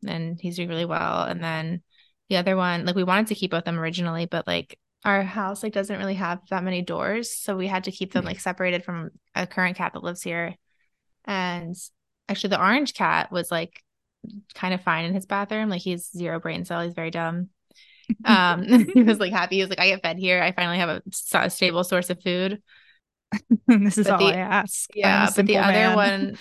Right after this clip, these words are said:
Speaker 1: yeah, was, like, crying night and day and, like, was, like, grabbing our ankles to try to stop us from leaving. And he was, like, so unhappy. And we, like, were trying to figure out what to do with him 'cause, like, our cat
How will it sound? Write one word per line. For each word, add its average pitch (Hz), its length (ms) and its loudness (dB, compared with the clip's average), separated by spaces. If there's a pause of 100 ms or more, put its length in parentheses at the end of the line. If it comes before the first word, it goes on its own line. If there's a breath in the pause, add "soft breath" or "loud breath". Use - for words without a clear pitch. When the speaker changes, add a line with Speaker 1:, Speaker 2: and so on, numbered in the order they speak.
Speaker 1:
yeah, 208 580 2
was, 202 200 -6
like, 190 180 0
crying 190 460 -2
night 185 180 0
and 190 140 -2
day 175 500 0
and, 170 140 -4
like, 170 240 -6
was, 180 160 -8
like, 170 120 -4
grabbing 180 340 -2
our 175 60 -2
ankles 175 440 -2
to - 60 -6
try 165 100 0
to 165 40 -2
stop 175 200 -4
us 170 120 -12
from 170 160 -6
leaving. 170 520 -4
And 170 80 -4
he 170 40 -4
was, 170 80 -6
like, 165 120 -8
so 175 180 -6
unhappy. 175 600 -4 (640 loud breath)
And 175 560 0 (720)
we, 185 200 2
like, 175 220 -2
were 180 80 -2
trying 175 260 -2
to 180 40 -6
figure 180 160 -2
out - 60 2
what 185 80 -2
to 180 80 -6
do 165 120 -2
with 170 120 -2
him 175 180 -2
'cause, 185 100 -4
like, 175 100 -2
our 175 100 -2
cat 180 260 -2